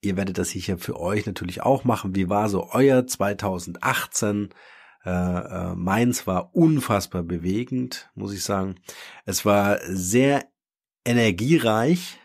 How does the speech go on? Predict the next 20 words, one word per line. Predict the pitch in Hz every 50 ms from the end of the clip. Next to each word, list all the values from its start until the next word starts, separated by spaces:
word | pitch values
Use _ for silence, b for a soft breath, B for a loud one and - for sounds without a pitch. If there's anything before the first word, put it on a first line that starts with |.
| _ -
äh, | - 104 104 101 104 101
sowohl | 92 95 101 107 120 127 123
als | 110 95 85 -
auch. | - - 117 156 - - - - _ _ _
Ja, | - 101 110 143 160
also | - 101 95 92 95
es | 95 90 -
hat | - 101 -
sehr | - 104 104 92 90
viel | - - - 113 104
Energie | - - 95 92 90 87 98 92
gebraucht, | 92 95 - - 87 82 85 101 131 139 - -
aber | - - 95 101 92
hat | 104 - -
mir | - 127 117
auch | 104 101 - - - _ _ _
unwahrscheinlich | - - 170 160 139 117 101 - - 101 95 95 92
viel | - -
Energie | - 90 92 92 85 90 92
gebracht. | 90 87 - 92 87 - - - -